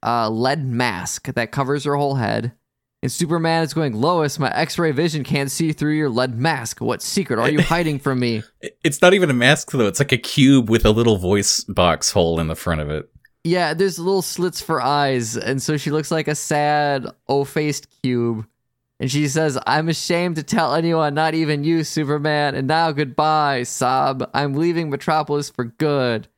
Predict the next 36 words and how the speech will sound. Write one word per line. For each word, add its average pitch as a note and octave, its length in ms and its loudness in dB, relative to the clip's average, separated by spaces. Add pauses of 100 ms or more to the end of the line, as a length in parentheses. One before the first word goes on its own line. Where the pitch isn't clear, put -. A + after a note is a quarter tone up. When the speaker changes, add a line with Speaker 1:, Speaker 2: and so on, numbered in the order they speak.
(520)
Speaker 1:
And B2 380 0
it's, - 420 -4
uh, A2+ 260 0
Lois F3+ 460 0
Lane E3 560 0 (300)
featuring F3 400 -2
the A#2 80 -2
shocking D#3 500 -2
secret C3 400 -4
of G2+ 160 -6
Lois D3+ 420 0
Lane. A2 520 -2 (760)
And C3+ 120 2
I D3 60 2
wanna D#3+ 280 0
know F3+ 120 2
what E3 100 0
that D3 160 0
secret C3+ 380 0
is. G#2+ 260 0
I, A#2 180 0
I, A#2+ 160 0
I C3 420 0
honestly, D3 320 -2
that A#2 300 -2 (140)
Speaker 2:
You, C#3+ 260 0 (460)
you - 100 -2
Speaker 1:
I'm A#2+ 80 8
Speaker 2:
also C#3 280 8
Speaker 1:
curious. A#2+ 200 8
Speaker 2:
missed - 460 0 (100)
the A#2+ 160 0
title A#2 500 4
of F#2+ 100 0
the F#2 80 0
book. E2+ 520 0